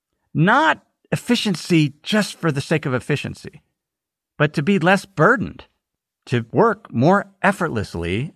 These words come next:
as McKeown outlines in his book. I hope that this surgeon finds a new path. I don't think he should feel guilty if he decides to retire early.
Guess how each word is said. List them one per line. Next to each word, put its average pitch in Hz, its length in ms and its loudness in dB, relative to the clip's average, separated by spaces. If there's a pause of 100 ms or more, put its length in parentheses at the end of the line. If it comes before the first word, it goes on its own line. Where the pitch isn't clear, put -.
(120)
as 98 260 0
McKeown 110 680 -4 (140)
outlines 87 480 0
in 120 80 -4
his 131 100 -6
book. - 400 -12 (1000)
I 226 180 2
hope 262 360 2 (100)
that 170 220 -2
this 175 160 -4
surgeon 151 640 -2 (260)
finds 170 720 0 (160)
a 120 100 0
new 120 180 0
path. 98 480 -10 (800)
I 143 60 2
don't 165 120 2
think 156 140 -2
he 156 60 0
should - 140 -12
feel 165 120 -2
guilty 147 560 2
if 139 140 -2
he 135 100 0
decides 120 400 -2
to 120 80 -12
retire 101 380 -2
early. 80 300 -10